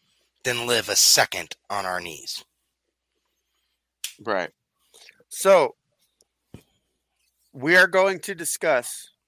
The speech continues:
Speaker 2: I, I kinda wanted to do, you know, uh, you know, happy religious stuff because it's, like, the week before Easter, but, uh,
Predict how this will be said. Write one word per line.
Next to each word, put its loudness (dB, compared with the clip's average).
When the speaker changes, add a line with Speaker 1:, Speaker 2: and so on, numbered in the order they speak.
Speaker 2:
I, 6
I 2
kinda -2
wanted -6
to -16
do, -14
you -6
know, -4
uh, -12
you -2
know, 6
happy 2
religious -4
stuff 0
because -4
it's, -10
like, 2
the -2
week -6
before 0
Easter, 0
but, 6
uh, 8